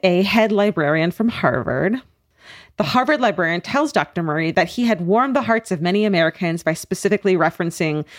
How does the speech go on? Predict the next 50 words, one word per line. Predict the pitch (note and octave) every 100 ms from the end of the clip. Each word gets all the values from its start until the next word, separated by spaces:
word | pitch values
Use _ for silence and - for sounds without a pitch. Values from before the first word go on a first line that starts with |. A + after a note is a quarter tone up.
| -
the | -
contributions | - F#3+ F3+ F3+ A3 A#3+ G3+ -
of | E3 F3
this | D#3+ -
Doctor | - C#3 - D3+
Minor | G3+ F#4 G3+
person | - D3 - D3 D3 F#3+ - - -
in | F#3
the | F#3
preface | - C#4 - F#3 -
to |
the | F3+
section | F3+ - A#3+ - -
of | D#3
the | E3
dictionary | G3 - D3+ D3 C#3+
that | D3+
had | D3
already | - -
been | D3 D3+
published. | - - - - - - - _ - -
So | -
they | G#3 G#3
put | - B3
out | G3
the | F3+
A | - E3+
through | - E3
ant, | D3 C3 D3 - - -
and | D#3 C#3+ C#3 - -
he, | - E3 D3+
like, | C3+ C#3+
thanks | - D#3 D3 -
this | D#3+ -
Doctor | - - E3+
Minor, | C4 A3 E3+
who | F#3 F#3 D#3 C#3 - - -
he | A#3+
doesn't | A#3+ F#3 D3+
know, | F#3+ A3+ F3+ F3+
but | D#3 D#3+
had | D#3+ D3 C3+ -
kept | G3+ -
sending | F#3 F3 E3
in | D3+
words | D3 D3
and | E3 C#3+ _ -
contributed | F#3 - C#3+ C#3
a | -
lot. | - -